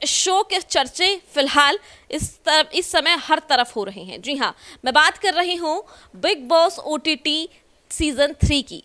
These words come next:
जी हाँ, बिग बॉस ओटीटी सीजन थ्री, जो कि फिलहाल सबसे ज़्यादा चर्चा में है। ये वही शो है जहाँ पर गुरुग्राम का एक लड़का पिछली सीजन में, सीजन टू में जो है वो जीत कर आया था और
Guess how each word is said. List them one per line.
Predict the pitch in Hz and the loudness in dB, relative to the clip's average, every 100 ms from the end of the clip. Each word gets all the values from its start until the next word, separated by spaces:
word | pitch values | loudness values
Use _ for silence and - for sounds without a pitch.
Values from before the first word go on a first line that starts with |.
| _ | _
जी | 220 285 | -4 -2
हाँ, | 254 - | -4 -6
बिग | 185 247 | -6 -4
बॉस | 311 339 381 349 | 2 2 0 -6
ओटीटी | - 294 - 320 330 | -6 -6 -6 -8 -8
सीजन | 320 294 240 240 | -6 -6 -4 -4
थ्री, | - 277 311 - - - - | -2 -2 -2 -4 -18 -20 -12
जो | 202 339 | -4 -2
कि | - 415 | 0 -4
फिलहाल | - 294 277 294 294 359 - - | 0 0 2 4 4 2 -8 -18
सबसे | - - 381 - 403 | 0 2 2 -2 -2
ज़्यादा | 339 311 330 | 0 0 -2
चर्चा | - 277 - 294 | -2 -4 0 0
में | 277 269 | 0 -2
है। | 254 240 - - - | -2 -4 -8 -20 -4
ये | 262 | -2
वही | 254 311 359 403 | 2 2 2 -2
शो | 381 | -4
है | 320 302 349 - 302 208 | 0 2 2 -2 -18 -6
जहाँ | 220 285 381 381 | -2 2 2 4
पर | 262 - - 214 | 0 -2 -12 -8
गुरुग्राम | 233 349 359 349 339 370 | -2 0 0 2 0 0
का | - 359 359 - | 0 2 2 0
एक | 294 | -2
लड़का | 277 277 285 311 294 - | 2 2 4 2 2 0
पिछली | 349 - 370 381 - | -2 0 0 -2 -4
सीजन | - 311 262 262 | -6 -2 2 0
में, | 226 190 | -2 -8
सीजन | 285 285 330 - | -6 -6 -6 -6
टू | 349 349 | -8 -4
में | 330 | -6
जो | 254 | -6
है | 262 277 | -2 -2
वो | 262 | -2
जीत | 220 262 277 | -8 -10 -8
कर | - 269 | -2 0
आया | 254 247 | 2 2
था | 240 247 262 - - - | 0 -6 -8 -12 -8 2
और | 330 349 | 4 4